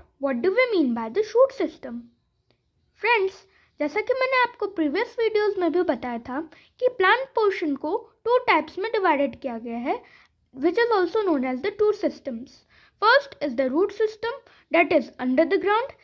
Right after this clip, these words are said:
and second is the shoot system, which is above the ground। तो इस वीडियो में हम शूट सिस्टम की बात करेंगे। जैसा कि हमने रूट सिस्टम में देखा कि रूट सिस्टम ग्राउंड के below होता है और उसमें रूट्स होती हैं,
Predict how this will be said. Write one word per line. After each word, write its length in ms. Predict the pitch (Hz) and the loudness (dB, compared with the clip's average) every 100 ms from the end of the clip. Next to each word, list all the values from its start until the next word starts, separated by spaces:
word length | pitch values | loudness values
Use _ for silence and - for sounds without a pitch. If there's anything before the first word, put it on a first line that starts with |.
| - - - | -20 -8 -6
and 100 | 466 | -2
second 440 | 480 466 494 494 | -2 2 2 2
is 80 | 311 277 | 0 0
the 80 | 403 | -2
shoot 340 | - 440 466 - | 2 2 2 -2
system, 340 | - - 381 - - _ | -4 -4 -4 -6 -20 _
which 160 | 277 - | -2 2
is 220 | 453 539 539 - - 349 | 0 0 -4 -10 -4 0
above 180 | 392 330 | 2 2
the 120 | 247 233 | 0 -4
ground। 300 | 233 247 277 _ _ _ _ _ - | -6 -10 -14 _ _ _ _ _ 0
तो 380 | 494 427 415 - _ - | 2 2 0 -12 _ -4
इस 180 | 539 494 | -2 2
वीडियो 260 | 440 349 370 | 2 4 4
में 120 | 381 | 2
हम 120 | 427 605 | -2 -6
शूट 280 | - 453 480 | -2 0 2
सिस्टम 420 | 466 302 - 285 | 0 -2 -2 -2
की 100 | 285 | 0
बात 260 | 302 254 220 | 0 -2 -6
करेंगे। 420 | - 233 226 294 - _ - - - | -12 -12 -12 -14 -18 _ -20 -20 -4
जैसा 240 | 277 330 466 | 0 0 0
कि 100 | 480 | 2
हमने 300 | 539 508 440 | 2 2 2
रूट 240 | 294 381 | 2 2
सिस्टम 360 | - 494 - 523 | 0 -6 -4 -8
में 140 | 523 494 | -6 -4
देखा 320 | 359 - 262 294 _ _ _ | -4 -4 -8 -8 _ _ _
कि 120 | 453 | 2
रूट 220 | 453 466 466 | 4 4 4
सिस्टम 500 | 359 320 - 359 415 - - | 0 0 0 -2 -2 -12 -6
ग्राउंड 340 | 269 330 370 - | 2 4 2 0
के 80 | |
below 320 | 269 262 320 415 | -2 0 0 0
होता 260 | 440 - | 0 -2
है 220 | 440 466 523 _ - | -2 -4 -6 _ -8
और 140 | 440 427 | 0 2
उसमें 280 | 403 466 571 - 311 | 2 0 -2 -2 4
रूट्स 340 | 381 330 - | 4 4 0
होती 280 | 269 - 233 | -4 -6 -14
हैं, 160 | 247 | -16